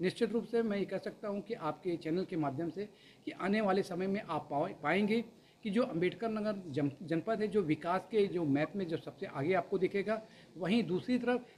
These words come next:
पर्यटन के मानचित्र में भी यहाँ पर अनेक ऐसे पर्यटन स्थल होंगे, जहाँ पर लोग बाहर से आकर यहाँ पर जो पर्यटन से जुड़ी अपनी ख्वाहिशें हैं, उन्हें पूरा कर सकेंगे। आज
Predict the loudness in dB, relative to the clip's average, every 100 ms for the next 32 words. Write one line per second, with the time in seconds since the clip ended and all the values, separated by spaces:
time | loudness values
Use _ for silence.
0 | -6 -2 0 0 0 0 2 0 -2 -4
1 | -2 0 0 0 0 -4 -8 -4 -2 0
2 | -2 -2 -4 -4 -2 -4 -2 -2 -2 -2
3 | -4 -4 -4 0 0 0 -2 -6 -8 -10
4 | -10 -4 -4 -4 -12 -10 -6 -4 -4 -4
5 | -2 -2 0 0 0 -4 -4 -2 0 0
6 | -2 -4 -6 -6 -6 -6 -4 -2 -2 -2
7 | -4 -6 -14 -14 -14 -14 -18 -20 -20 -20
8 | -20 -20 _ -18 -2 0 6 6 6